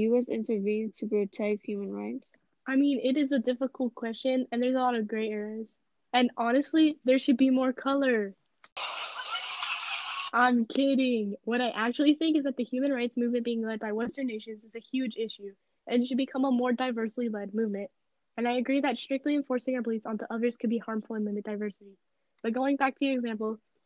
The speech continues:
Speaker 2: just because people have the right to freedom of speech doesn't mean that people can't respect authority.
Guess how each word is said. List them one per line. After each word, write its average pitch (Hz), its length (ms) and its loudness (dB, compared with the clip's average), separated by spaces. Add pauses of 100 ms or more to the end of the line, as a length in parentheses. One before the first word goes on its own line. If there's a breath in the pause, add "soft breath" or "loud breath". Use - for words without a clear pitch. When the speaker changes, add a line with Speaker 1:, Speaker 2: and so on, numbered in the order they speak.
(220)
Speaker 2:
just 269 180 2
because 302 220 2
people 277 220 2
have 254 100 2
the 233 100 0
right 233 180 -2 (120)
to 233 300 -2
freedom 233 240 -2
of 220 100 -6
speech 220 240 -6 (180)
doesn't 254 280 2
mean 262 120 2
that 262 140 0
people 247 220 0 (120)
can't 226 140 -6
respect 220 380 -6
authority. 214 480 -4